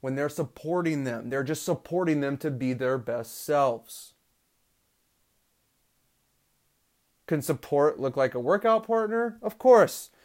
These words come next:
Can support be a mental coach? Of course. Can support be somebody teaching you how to do something else? Of course.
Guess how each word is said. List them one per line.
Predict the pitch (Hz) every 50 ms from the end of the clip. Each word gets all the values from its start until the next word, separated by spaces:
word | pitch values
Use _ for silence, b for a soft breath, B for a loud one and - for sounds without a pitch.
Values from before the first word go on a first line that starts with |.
| b b b b -
Can | - 120
support | 107 - - - - 139 131 131 131 - - _ _ _ _ _ - - _ _ - - _ 113
be | 107 123 120
a | 117
mental | 107 117 135 175 185 - 196 175
coach? | - - 202 196 202 202 196 196 - - b b b b b _ _
Of | 165 160 -
course. | - - 202 214 208 170 104 - - - - - _ _ _ _ _ _ _ _ _ _ _ _ _
Can | - 147 131 120
support | - 131 110 - - 151 147 143 139 - - - 123 123
be | 135 139 135 135 131
somebody | 131 - 151 143 143 139 139 143 139 139 135 131 127 - - - - _ _ _ _ _ _
teaching | - - 135 131 - 147 147 143
you | 147 143
how | 147 151
to | 151 147 131
do | 123 143 156
something | 151 - 156 147 143 131 147 147 143
else? | 147 151 156 165 170 - - - _ _ _ -
Of | - 202 226 247 247 254 262 254 247 208 - _ _ _ _ _
course. | - - - - _ _ _ - 135 180 220 220 180 120 - - - - - - - -